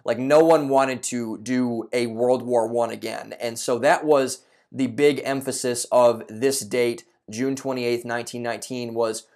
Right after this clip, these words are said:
we do not want another World War One. So, going back to some quick awful statistics from World War One,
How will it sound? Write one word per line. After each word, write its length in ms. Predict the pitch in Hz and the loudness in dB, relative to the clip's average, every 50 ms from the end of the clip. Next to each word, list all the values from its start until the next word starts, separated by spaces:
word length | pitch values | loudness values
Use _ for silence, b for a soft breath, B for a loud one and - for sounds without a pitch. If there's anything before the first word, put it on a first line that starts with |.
| _ _ | _ _
we 360 | - 104 117 135 143 156 143 | -10 -4 0 0 0 0 -2
do 220 | 120 - 139 135 | -2 -2 -2 -2
not 480 | 127 120 113 120 131 139 139 131 - - | -2 -2 -2 2 2 2 2 2 -2 -8
want 300 | 110 120 123 123 123 - - 113 | -2 0 0 0 0 -2 -4 -6
another 400 | 117 113 117 113 110 113 113 113 | -4 -2 -2 -2 -2 -2 -2 -4
World 520 | - 95 107 113 113 110 110 107 - - - | -4 -4 -4 0 0 0 0 -2 -4 -10 -10
War 420 | 104 110 107 104 107 107 - - _ | -6 -4 -2 0 -2 -2 -4 -6 _
One. 320 | - 107 113 107 - - _ _ _ _ _ _ | -8 -8 -8 -8 -8 -12 _ _ _ _ _ _
So, 480 | - - - 147 139 131 - 90 - _ _ _ _ _ _ _ _ _ _ _ _ _ _ - - _ _ _ _ _ _ _ _ _ _ _ | -6 2 6 8 8 8 6 4 -4 _ _ _ _ _ _ _ _ _ _ _ _ _ _ -16 -16 _ _ _ _ _ _ _ _ _ _ _
going 240 | - 180 196 208 202 | 6 8 8 8 10
back 240 | 185 190 180 180 - | 8 8 8 6 4
to 100 | - 165 | 0 -2
some 240 | - - 165 147 135 | 0 0 -2 -2 -2
quick 360 | 120 160 165 160 160 - - _ - | 2 4 4 4 4 2 -12 _ 4
awful 300 | 135 139 139 - 143 131 | 6 6 6 6 2 -2
statistics 500 | - - 127 123 160 156 - - 113 - | -2 -4 -4 2 2 2 2 0 -8 -8
from 160 | - 120 113 | -8 -6 -4
World 180 | 113 110 107 | -4 -4 -2
War 140 | 110 110 107 | -2 -6 -6
One, 300 | 110 110 110 101 98 95 | -6 -8 -10 -12 -12 -16